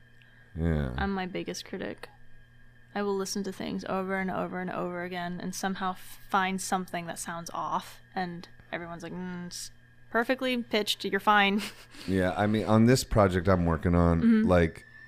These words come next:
Speaker 1: some of the, like, I'm writing these lyrics and I'm, and I'm just being workmanlike about it. Like, I, I
Speaker 2: Mm-hmm.
Speaker 1: gotta get this done.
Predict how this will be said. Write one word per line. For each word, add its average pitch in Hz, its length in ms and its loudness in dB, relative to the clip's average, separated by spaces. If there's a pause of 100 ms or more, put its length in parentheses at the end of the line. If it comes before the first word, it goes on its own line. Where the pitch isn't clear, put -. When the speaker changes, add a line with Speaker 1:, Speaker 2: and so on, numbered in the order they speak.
(320)
Speaker 1:
some 123 300 0
of 110 100 4
the, - 100 -4
like, 95 200 2
I'm 92 180 2
writing 92 280 4
these 85 200 0
lyrics 87 440 2
and 87 120 0
I'm, 85 180 -4
and 92 140 0
I'm 92 140 2
just 101 340 -4
being 85 260 2
workmanlike 85 720 2
about 73 300 0
it. 69 80 -2
Like, 73 240 -4
I, 90 60 2
I - 40 2
Speaker 2:
Mm-hmm. 78 240 2
Speaker 1:
gotta 92 180 6
get 82 200 0
this 76 180 -2
done. 78 480 0